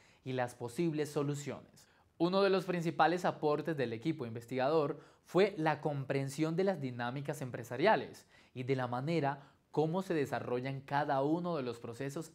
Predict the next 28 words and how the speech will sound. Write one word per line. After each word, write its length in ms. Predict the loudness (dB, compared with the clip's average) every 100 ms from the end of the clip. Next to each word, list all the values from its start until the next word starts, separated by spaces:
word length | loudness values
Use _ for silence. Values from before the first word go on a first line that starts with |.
| -6
al 220 | -4 -2
interior 680 | -4 -4 -4 2 2 2 -2 -14 -20 -6
de 200 | 0 2
la 140 | 2
misma 540 | 2 0 0 -4 -4 -12 -6
y 100 | -2
su 140 | 0
relación 480 | 2 2 0 -2 -2
con 180 | -2 -2
el 80 | -4
entorno, 480 | -4 -6 -8 -14 -20 _ _ _ _ 0
además 420 | 4 6 6 6
de 80 | 4
generar 460 | 2 4 6 4 2
un 220 | -4 0
modelo 340 | 2 2 4
de 120 | 2
evaluación 540 | 2 0 0 0 -2 0
de 120 | 0
alto 240 | 0 -2
impacto 520 | -2 2 2 2 -6 -6 -12 _
para 240 | 4 6
la 180 | 6 6
época 360 | 4 2 0 2
de 80 | 2
los 140 | -2
sesenta, 560 | -4 -4 -6 -6 -14 -20 _ _
sustentados 960 | -2 0 2 -2 4 8 8 8 0